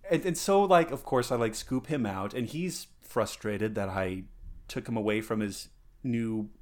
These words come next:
playmate, <laughs> from, from, from his new buddy. And, and so, yeah, like, that's, that's also been kind of, our, our cats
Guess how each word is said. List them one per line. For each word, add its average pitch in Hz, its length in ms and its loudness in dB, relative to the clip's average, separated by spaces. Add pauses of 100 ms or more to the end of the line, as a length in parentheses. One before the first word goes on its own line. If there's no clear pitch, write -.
(200)
playmate, 107 600 -6 (140)
<laughs> - 1200 -8
from, - 360 -4
from, - 220 -4
from 127 260 -6
his 110 100 -4
new 123 140 -2
buddy. 98 420 0 (300)
And, 156 120 -2
and 185 120 -2
so, 233 100 0
yeah, 233 220 6
like, 117 240 4
that's, 139 260 0
that's 131 240 -2
also 120 240 -2
been 104 200 -4
kind 104 220 -4
of, 92 240 -10 (140)
our, 117 400 2
our 110 200 -2
cats - 540 -4